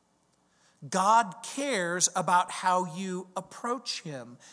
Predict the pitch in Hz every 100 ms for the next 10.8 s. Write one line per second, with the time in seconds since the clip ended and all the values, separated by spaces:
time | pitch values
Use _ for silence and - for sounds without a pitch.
0 | - 196 190 175 - - - 262 262 _
1 | 190 139 143 120 - - _ - - -
2 | 160 220 226 196 - - 294 269 202 -
3 | 202 202 208 202 - - 269 240 220 220
4 | 190 208 214 269 202 208 185 196 - -
5 | 277 233 208 - - - 247 226 233 208
6 | 214 214 269 262 196 - - - 151 254
7 | 254 262 226 196 208 226 262 269 240 233
8 | - - 262 294 - 233 196 - 240 233
9 | 240 - 254 285 277 208 214 208 277 285
10 | 214 226 233 247 285 254 226 165